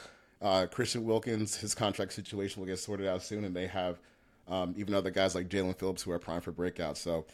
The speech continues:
th-, this is actually, like, a super tough division, 'cause I think even the Patriots are getting slept on a little bit because they're not exciting, but they should still be a tough out. Like, if you're looking at,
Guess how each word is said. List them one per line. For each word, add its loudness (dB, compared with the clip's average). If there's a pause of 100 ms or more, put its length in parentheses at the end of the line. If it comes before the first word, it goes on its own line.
(880)
th-, 12
this 12
is 6
actually, 8
like, 6 (540)
a 6
super 2
tough 2
division, 0
'cause -2
I 6
think 2
even 2
the 2
Patriots -2
are -4
getting -2
slept -4
on 0
a -2
little 0
bit -2
because -4 (440)
they're 0
not 4
exciting, 2
but -4
they -4
should -8
still -2
be -2
a 0
tough -2
out. 0
Like, -6
if -12
you're 2
looking -2
at, 2